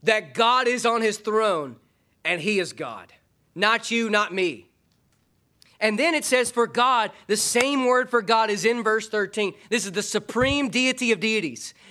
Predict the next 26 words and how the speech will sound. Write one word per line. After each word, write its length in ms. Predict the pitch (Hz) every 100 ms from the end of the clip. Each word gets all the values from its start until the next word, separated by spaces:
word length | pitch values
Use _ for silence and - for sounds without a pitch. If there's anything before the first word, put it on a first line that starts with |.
| - -
And 120 | 214
it 100 | 185
gives 240 | 262 294
the, 180 | 262 233
it 100 | 208
carries 340 | 240 285 302 175
the 120 | 226
weight 320 | 240 254 247 - 208
that 140 | 214
every 340 | 160 277 302
other 280 | 262 277 247
god 540 | 165 117 233 254 262 220
that 100 | 208
is 160 | 190
made 320 | 208 240 254
by 260 | 185 208 208
men 540 | 185 202 185 160 139 123 - _ -
is 540 | 170 175 156 127 - - _ -
fallible 680 | - 190 143 123 101 87 _ _ _ _ _ _ -
and 140 | 107
not 180 | 113 107
infallible. 540 | 101 95 78 78 - _ _ _ _ _ _ _ _ _ _ _ -
He 120 | 226
says, 200 | 226 208
"For 140 | 220 208
God, 420 | 226 233 147